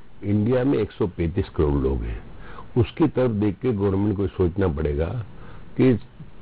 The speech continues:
छोटा-छोटा व्यक्ति भी जिंदा रहे। आज छोटे दुकानदार की हालत खराब होती जा रही है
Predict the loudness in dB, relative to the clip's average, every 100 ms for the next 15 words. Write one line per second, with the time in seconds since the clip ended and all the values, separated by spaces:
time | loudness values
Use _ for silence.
0 | -10 2 4 4 2 0 0 2 2 0
1 | 0 0 2 4 2 2 0 -2 -4 -8
2 | -12 -12 -12 -2 2 2 2 0 2 2
3 | 2 0 0 0 0 0 -2 0 -2 0
4 | 2 2 2 0 0 0 0 -2 -4